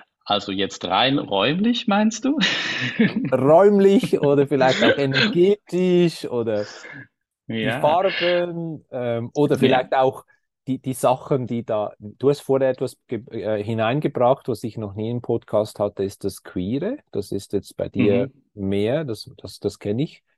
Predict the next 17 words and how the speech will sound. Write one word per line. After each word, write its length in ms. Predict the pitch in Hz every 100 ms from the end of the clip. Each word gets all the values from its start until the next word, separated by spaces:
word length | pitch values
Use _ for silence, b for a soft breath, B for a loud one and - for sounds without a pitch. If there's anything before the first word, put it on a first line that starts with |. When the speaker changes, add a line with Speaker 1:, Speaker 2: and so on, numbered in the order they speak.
| _ _ _
Speaker 2:
Du 100 | 101
bist 240 | 110 107 104
in 100 | 104
diesem 240 | 104 107
Feld 280 | - 101 95
zu 180 | - 85
Hause, 420 | 85 104 - 277 _ _ _ B B B _
ähm, 440 | 98 95 95 95 -
und 140 | 104 92
es 180 | - -
ist 100 | -
ein 120 | 101
großer 360 | 101 104 - -
Teil 300 | 95 98 127
von 160 | 113 104
deinem 300 | 98 95 92
Angebot. 560 | 107 147 139 160 170